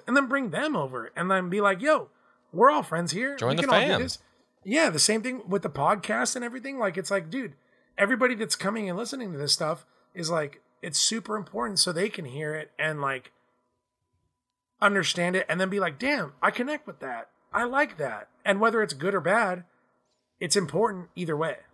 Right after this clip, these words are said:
Speaker 2: And, and one thing I like about, you know, with the, the podcast with Alan and, like, yourself, for example, too, you know, like, I feel like,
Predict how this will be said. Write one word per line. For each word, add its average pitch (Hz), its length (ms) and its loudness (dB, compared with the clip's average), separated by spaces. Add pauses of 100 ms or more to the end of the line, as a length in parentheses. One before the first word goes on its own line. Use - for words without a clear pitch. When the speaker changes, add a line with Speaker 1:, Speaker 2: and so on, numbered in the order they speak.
(340)
Speaker 2:
And, 175 320 4
and 160 140 4
one 196 160 4
thing 202 160 2
I 170 80 8
like 151 260 6
about, 139 380 4
you 143 100 -2
know, 135 160 4
with 127 220 -2
the, 131 440 8 (240)
the 147 100 -2
podcast 139 520 4
with 139 140 -8
Alan 113 420 4
and, 117 180 0
like, 110 240 0
yourself, 113 600 0
for 113 160 -6
example, 101 500 -2
too, 110 400 -2 (140)
you 135 100 -4
know, 120 220 4
like, 117 220 2 (220)
I 135 120 2
feel 147 240 2
like, 135 220 4